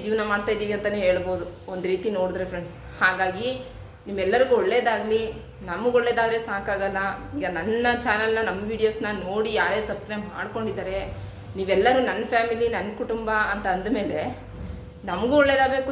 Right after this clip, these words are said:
ಜೊತೆಗೆ ನಿಮಗೂ ಒಳ್ಳೇದಾಗಲೇಬೇಕಲ್ವಾ? ಹಾಗಾಗಿ ಫ್ರೆಂಡ್ಸ್, ನಿಮಗೆ ಒಂದು ಸೂಪರ್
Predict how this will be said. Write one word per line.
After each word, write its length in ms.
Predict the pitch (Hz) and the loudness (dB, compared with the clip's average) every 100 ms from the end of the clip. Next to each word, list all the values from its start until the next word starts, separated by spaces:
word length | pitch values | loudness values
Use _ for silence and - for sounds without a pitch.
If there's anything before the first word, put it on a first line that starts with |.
| 247 | 0
ಜೊತೆಗೆ 220 | 247 233 202 | 0 0 0
ನಿಮಗೂ 180 | 226 240 | 2 2
ಒಳ್ಳೇದಾಗಲೇಬೇಕಲ್ವಾ? 920 | 226 196 170 214 240 240 240 240 247 220 - - - - - - - - 180 | 4 2 0 2 0 0 0 0 -2 -2 -6 -14 -16 -16 -16 -14 -12 -4 4
ಹಾಗಾಗಿ 380 | 214 220 202 190 | 4 4 0 -2
ಫ್ರೆಂಡ್ಸ್, 260 | 185 165 - 185 | -4 -6 -6 -8
ನಿಮಗೆ 300 | 190 220 247 254 208 | -4 0 2 0 -2
ಒಂದು 140 | 202 - | -6 -4
ಸೂಪರ್ 340 | 254 262 269 | -4 -2 4